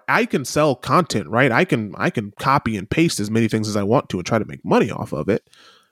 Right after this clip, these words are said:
But now someone can say, "Well, this isn't the original artwork. This is just you copying and pasting a file. I don't wanna pay for that. I wanna pay for that one." And that's why it's cool,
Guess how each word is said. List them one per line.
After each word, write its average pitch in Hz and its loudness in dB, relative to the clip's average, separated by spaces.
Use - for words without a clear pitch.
But 131 4
now 151 6
someone 139 4
can 113 2
say, 135 4
"Well, 127 4
this 196 0
isn't 160 2
the 73 -4
original 101 -2
artwork. 165 2
This - -2
is 180 2
just 175 -2
you 180 2
copying 165 0
and 156 0
pasting 151 0
a 151 0
file. 175 4
I 127 4
don't 185 4
wanna 165 2
pay 120 -4
for - -2
that. 117 4
I - 4
wanna 160 0
pay 165 0
for 143 -2
that 131 0
one." 131 -14
And 131 4
that's 143 0
why 151 4
it's 143 -2
cool, - 0